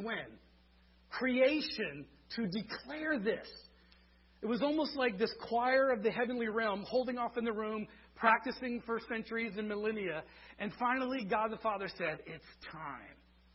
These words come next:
to go declare he's coming." Can you imagine that moment for them? They were handpicked. It's not like they just all showed up. God had an angelic host chosen to declare this truth. And we get to participate in that today.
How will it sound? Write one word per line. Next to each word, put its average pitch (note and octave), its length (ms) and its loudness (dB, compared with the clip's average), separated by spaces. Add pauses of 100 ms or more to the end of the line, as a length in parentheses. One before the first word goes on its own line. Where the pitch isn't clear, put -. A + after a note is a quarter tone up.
(680)
to F3+ 100 -8
go F3+ 260 0
declare E3+ 840 -8 (360)
he's - 220 -12 (120)
coming." C#3+ 240 -10 (960)
Can B3 100 0
you D#4 60 2
imagine B3+ 380 2
that B3+ 140 -2
moment C4 340 -2
for A3 120 -2
them? C#3+ 260 -6 (500)
They D#4+ 120 -2
were F4+ 100 0
handpicked. E4 680 -2 (400)
It's - 80 -12
not E4 160 2
like B3+ 140 0
they B3+ 100 0
just A3+ 200 -4
all A3+ 140 -2
showed C4 260 2
up. F#3 220 -4
God B3 260 4
had A#3 200 -2
an F#3 280 -2
angelic G#3 520 -2
host D#3 360 -4 (580)
chosen A3 360 0
to - 140 -14
declare G3 600 -4 (180)
this F#3 200 -6 (180)
truth. - 320 -14 (680)
And D#3+ 120 -10
we F#3 120 -4
get F3+ 140 -10
to G3 60 -8
participate D3+ 680 -12
in B2 100 -18
that B2 200 -14
today. B2+ 380 -18